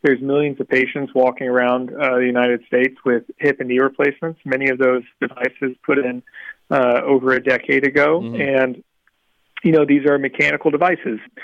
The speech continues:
Speaker 1: The, the weak link in the hip and knee replacement for a while was, was the plastic that we were using. And around twenty years ago, we started using a newer plastic that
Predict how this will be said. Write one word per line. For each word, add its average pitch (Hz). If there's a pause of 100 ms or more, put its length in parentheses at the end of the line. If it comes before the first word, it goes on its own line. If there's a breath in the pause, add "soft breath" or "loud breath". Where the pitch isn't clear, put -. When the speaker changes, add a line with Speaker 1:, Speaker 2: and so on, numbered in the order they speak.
(300 loud breath)
Speaker 1:
The, 127
the 139
weak 160
link 151
in 131
the 123
hip 143
and 123
knee 131
replacement 123 (460)
for 113
a -
while 151
was, 127 (400 loud breath)
was 131
the -
plastic 147
that 131
we 127
were 120
using. 120 (120)
And 120
around 135
twenty 147
years 151
ago, 120
we 117
started 120
using 120 (360 loud breath)
a 135
newer 135
plastic 127
that 113